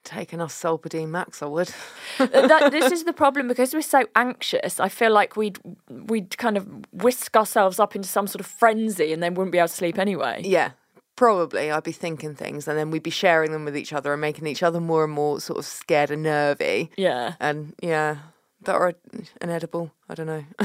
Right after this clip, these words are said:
Speaker 2: I mean, <laughs> yeah, just something. Just go in there, take, just take a Valium and go, "Whatever happens, happens."
Speaker 1: <laughs> Yeah. I can't stop it.
Speaker 2: But it's fun, isn't it? 'Cause, l-,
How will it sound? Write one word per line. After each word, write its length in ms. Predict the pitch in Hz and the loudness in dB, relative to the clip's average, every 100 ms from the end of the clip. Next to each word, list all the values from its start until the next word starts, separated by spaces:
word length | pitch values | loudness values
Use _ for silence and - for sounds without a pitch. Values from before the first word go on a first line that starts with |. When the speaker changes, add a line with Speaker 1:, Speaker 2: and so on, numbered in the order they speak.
| - 294 - | 2 2 6
Speaker 2:
I 140 | 302 | 4
mean, 160 | 247 214 | 6 4
<laughs> 40 | |
yeah, 480 | 285 233 208 - 240 - - | 4 2 0 0 -4 -4 -12
just 200 | - - | -8 2
something. 600 | 220 214 - - - 226 - - - - _ - - | 2 2 -6 -4 -4 -4 -8 -8 -18 -18 _ -14 -8
Just 200 | 330 359 | -2 2
go 120 | 320 247 | 4 4
in 120 | 220 | 4
there, 100 | 202 | 2
take, 260 | 220 214 - - | 2 -2 -2 -6
just 280 | 240 220 - | -6 -6 -2
take 180 | 196 180 | -2 2
a 40 | |
Valium 300 | 170 160 160 | 2 2 0
and 100 | 160 | -2
go, 180 | 165 160 | 2 2
"Whatever 260 | 160 - 170 | 2 0 -4
happens, 300 | 160 - 160 | -10 -10 -8
happens." 400 | 175 - 247 220 | -4 0 0 0
Speaker 1:
<laughs> 80 | 220 233 | 0 2
Yeah. 260 | 262 - 262 - 247 - _ - - | 2 2 -2 -2 -8 -10 _ -18 -10
I 60 | - - | -10 -6
can't 280 | - 165 196 | -6 -6 -8
stop 300 | - 214 - | -12 -12 -10
it. 240 | 185 _ _ 254 254 226 - 339 | -12 _ _ -6 -6 -6 -6 0
Speaker 2:
But 80 | |
it's 180 | 330 320 | 0 0
fun, 220 | - 320 | 4 4
isn't 200 | 302 302 | 4 0
it? 80 | 233 | -2
'Cause, 160 | - | -2
l-, 80 | 214 | -4